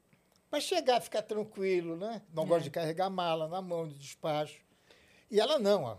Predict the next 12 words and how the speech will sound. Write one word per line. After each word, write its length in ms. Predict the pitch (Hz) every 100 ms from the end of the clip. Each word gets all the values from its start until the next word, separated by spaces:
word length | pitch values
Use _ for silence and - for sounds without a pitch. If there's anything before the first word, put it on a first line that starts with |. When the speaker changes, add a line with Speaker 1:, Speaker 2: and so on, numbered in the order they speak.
| 110 -
Speaker 1:
Um 120 | 139 143
dia 160 | 208
nós 160 | 214 -
chegamos, 400 | 170 170 185 -
agora, 400 | 196 202 339 277
esse 220 | 240 -
ano. 400 | 339 311 151 101 _ -
Speaker 2:
Hum. 400 | 247 240 208 170 147
Speaker 1:
Eu 100 | 143
fui 240 | 131 196 185
ao 140 | 151
Rio 460 | 139 185 277 339